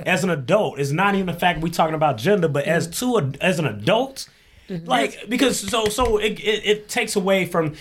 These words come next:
Speaker 1: the empowerment, the independence that we all talk about, both men and women, to make decisions, the autonomy
Speaker 2: Mm-hmm.
Speaker 1: that everyone has, the gender neutral way we look at our lives, the fact that we're gender neutral until we get in a relationship and like, "Oh, well, because I'm this particular gender,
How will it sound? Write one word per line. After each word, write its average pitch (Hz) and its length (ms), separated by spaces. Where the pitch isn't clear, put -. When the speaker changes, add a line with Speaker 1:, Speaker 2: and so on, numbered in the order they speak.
Speaker 1:
the 147 160
empowerment, 196 680
the - 120
independence 190 640
that 165 160
we 151 120
all 165 160
talk 165 200
about, 147 280
both 143 180
men 151 260
and 131 140
women, 196 300
to 147 80
make 139 260
decisions, 196 560
the 135 140
autonomy 196 460
Speaker 2:
Mm-hmm. 185 100
Speaker 1:
that 180 40
everyone 190 380
has, 190 320
the 131 80
gender 156 420
neutral 208 600
way 202 240
we 185 160
look 175 280
at 190 60
our 175 160
lives, 202 380
the 185 80
fact 180 320
that 160 120
we're 185 200
gender 196 300
neutral 170 460
until 208 580
we 170 100
get 175 100
in 180 80
a 165 60
relationship 165 520
and 151 120
like, 165 200
"Oh, 165 400
well, 165 200
because 160 380
I'm 170 280
this 165 180
particular 147 420
gender, 131 400